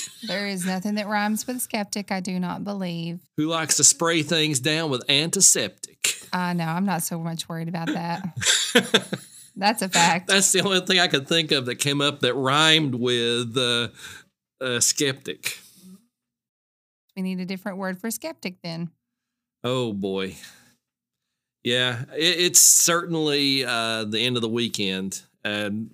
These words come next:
Speaker 2: as per usual, we are recording on Sunday night, so I think we're all kinda tired. We've had a lot going on this weekend, and, um, we're both just kinda like, "Dude." <laughs>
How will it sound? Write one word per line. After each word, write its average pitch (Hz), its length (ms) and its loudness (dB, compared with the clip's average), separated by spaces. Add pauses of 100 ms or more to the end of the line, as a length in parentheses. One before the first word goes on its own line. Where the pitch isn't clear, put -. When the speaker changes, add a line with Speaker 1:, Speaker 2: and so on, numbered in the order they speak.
(440)
Speaker 2:
as 139 200 2
per - 140 -2
usual, 139 500 2
we 127 160 2
are 127 300 0
recording 123 500 -4
on 120 160 -2
Sunday 117 380 0
night, 117 460 -2
so 107 420 0
I 110 60 -6
think 123 320 -4
we're 113 140 -2
all 113 180 -4
kinda 101 260 -4
tired. 104 480 -4
We've 107 220 -4
had 107 300 -4 (120)
a 117 60 -6
lot 160 400 -4
going 131 240 -2
on 123 180 -2
this 98 240 0 (280)
weekend, 104 600 -4
and, 98 460 -6 (880)
um, 95 560 -6 (1300)
we're 123 140 0
both 117 320 -4
just - 240 2
kinda 117 300 -2
like, 104 560 -6 (600)
"Dude." 87 1000 -8
<laughs> - 40 -14